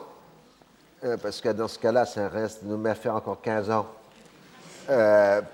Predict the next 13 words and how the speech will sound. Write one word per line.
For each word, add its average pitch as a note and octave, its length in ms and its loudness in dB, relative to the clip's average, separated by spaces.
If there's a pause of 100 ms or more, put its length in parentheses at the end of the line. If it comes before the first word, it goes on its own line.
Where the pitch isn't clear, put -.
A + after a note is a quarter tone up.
pour A#2 180 2
boucler G#2+ 480 2 (720)
ici, G#2+ 460 -2 (680)
euh, G#2+ 640 6 (460)
au B2 100 6
collège. C#3+ 680 8 (360)
Donc, B2 320 2
je A2+ 100 2
vous A#2+ 240 4
promets B2 380 4
que - 100 -10
l'année A#2 240 0
suivante, A#2+ 680 4